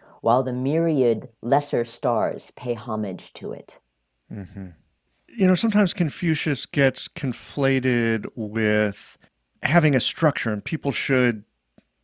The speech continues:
Speaker 2: I'm using air quotes here, like, know their place, know their place in society, know their place in the world. And, you know, seen as kind of strict in, in, in that sense, and that,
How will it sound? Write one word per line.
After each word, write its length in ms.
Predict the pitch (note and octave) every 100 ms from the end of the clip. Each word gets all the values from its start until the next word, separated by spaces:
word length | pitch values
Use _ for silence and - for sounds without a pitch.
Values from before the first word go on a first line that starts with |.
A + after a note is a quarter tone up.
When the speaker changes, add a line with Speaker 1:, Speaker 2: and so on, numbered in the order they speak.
| _
Speaker 2:
I'm 140 | B2+ B2+
using 240 | A#2 A#2
air 160 | A#2+ A2+
quotes 240 | B2 A2+
here, 100 | A#2
like, 240 | G#2+ G#2+
know 300 | C3 C#3 E3
their 180 | C#3+ A#2+
place, 500 | - - A2 - -
know 220 | E3+ G3
their 160 | G#3 E3
place 340 | - C#3+ B2
in 60 | A#2
society, 720 | - G#2 - G2+ G#2+ G2+ - _ _ -
know 180 | F3+ G3
their 120 | D#3
place 340 | - C3+ A#2
in 100 | A2+
the 80 | G#2
world. 420 | F#2 F2+ - - - _ _ - - - _ E3+
And, 840 | B2+ A2+ A2 G#2+ G#2+ G#2+ G#2 G#2 - -
you 100 | A3
know, 80 | F#3+
seen 240 | D3 F#3 E3
as 120 | C#3+
kind 220 | - D#3+
of 80 | B2+
strict 760 | - - - - E3+ B2 _ B2+
in, 420 | A2+ G#2+ G#2 G#2 - - - - _ _
in, 220 | - B2 A#2
in 280 | - B2
that 220 | A2+ A2 -
sense, 560 | - A#2+ A2 G#2 -
and 720 | - C3 A#2 A2+ A2 G#2+ G#2+ -
that, 840 | A2+ G#2+ A2+ G#2+ G#2 G#2 - -